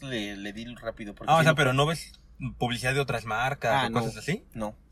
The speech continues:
Speaker 1: no, güey.
Speaker 2: Ah, qué curioso, pues por eso les pagan.
Speaker 1: Aunque deberías hacer tu
Speaker 2: ¿Y de dónde saca
Speaker 1: contrato
Speaker 2: dinero
Speaker 1: con,
Speaker 2: TikTok?
Speaker 1: con esos, güey, que te
Speaker 2: Hmm.
Speaker 1: con los regalos.
Speaker 2: Ajá.
Speaker 1: Aunque tú como, como usuario, güey, deberías hacer un contrato con alguna empresa y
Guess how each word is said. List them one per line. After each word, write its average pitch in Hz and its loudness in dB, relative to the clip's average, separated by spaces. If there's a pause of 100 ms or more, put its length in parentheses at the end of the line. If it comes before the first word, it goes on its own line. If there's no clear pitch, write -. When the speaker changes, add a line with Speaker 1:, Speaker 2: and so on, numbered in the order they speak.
(100)
Speaker 1:
no, 101 -10
güey. 98 -8
Speaker 2:
Ah, - -10
qué - -18
curioso, 139 -4
pues - -20
por - -12
eso 117 -10
les 92 -14
pagan. 127 -10 (600)
Speaker 1:
Aunque 120 -6
deberías 117 -6
hacer 147 -6
tu 151 -8
Speaker 2:
¿Y 131 -2
de 139 4
dónde 180 4
saca 123 0
Speaker 1:
contrato 131 2 (100)
Speaker 2:
dinero 180 -4
Speaker 1:
con, 110 -2
Speaker 2:
TikTok? - -14 (520)
Speaker 1:
con 104 -8
esos, 131 -12
güey, 123 -14
que - -12
te 104 -8
Speaker 2:
Hmm. 107 -14 (120)
Speaker 1:
con 104 -12
los 98 -12
regalos. 101 -12 (240)
Speaker 2:
Ajá. 110 -8
Speaker 1:
Aunque 120 -6
tú 156 -8
como, 113 0 (1080)
como 113 -8
usuario, 123 0
güey, 202 -12
deberías 110 -4
hacer 123 -8
un 120 -12
contrato 120 -8
con 104 -6
alguna 107 -10
empresa 107 -4
y 98 -14